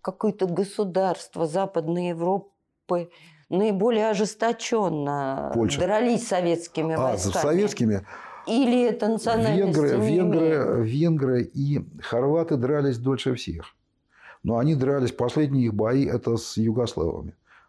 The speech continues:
Speaker 2: Вот такая вот, э, ситуация возникла. Хорваты, э, Загреб держался дольше Берлина. Берлин уже пал, а усташи, э, хорватские фашисты,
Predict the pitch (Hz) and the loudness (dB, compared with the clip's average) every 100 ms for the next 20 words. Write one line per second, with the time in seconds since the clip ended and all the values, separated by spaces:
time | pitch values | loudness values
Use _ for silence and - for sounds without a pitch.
0 | _ 110 - _ 113 110 131 113 104 - | _ -6 -6 _ -4 -2 0 2 0 -4
1 | - 92 92 92 95 - _ - - - | -8 -8 -8 -12 -16 -20 _ -20 -20 -20
2 | _ - - - 92 - - - 104 110 | _ -14 -10 -10 -12 -16 -16 -8 -6 0
3 | 107 92 95 95 95 95 80 - 87 - | -2 0 0 2 0 -2 -6 -8 -10 -18
4 | - - _ _ - - 123 127 160 170 | -20 -20 _ _ -14 -4 -2 0 0 2
5 | 170 131 123 113 107 101 101 98 101 92 | 2 2 0 0 0 0 0 0 0 0
6 | 95 95 92 92 92 104 135 156 151 135 | -2 -4 -6 -4 -4 -2 0 0 0 0
7 | 139 143 143 143 123 120 - 120 127 113 | 0 2 0 0 -2 -2 -2 -2 0 -4
8 | 90 - _ _ _ _ - 104 127 143 | -6 -12 _ _ _ _ -2 2 4 4
9 | 120 117 113 131 156 156 - - 98 95 | 4 2 0 0 2 2 0 -2 0 0
10 | 98 95 - - - - _ - - 101 | -4 -8 -14 -20 -20 -20 _ -8 -4 -2
11 | 110 156 156 139 107 - _ _ - 95 | 0 2 2 0 -6 -16 _ _ -8 -4
12 | 82 85 80 80 - 87 120 110 95 - | -2 -2 -4 -8 -10 -6 -2 0 0 -2
13 | 87 - - - 95 | -4 -2 -4 -4 -6